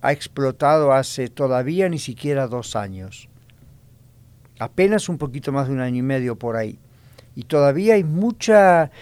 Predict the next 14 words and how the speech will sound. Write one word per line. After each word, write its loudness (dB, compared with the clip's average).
los 2
mismos 2
científicos -2
que -2
han -2
dedicado 0
su -6
vida -2
a 2
estudiar 0
esto -6
hasta -4
con -6
microscopios, -6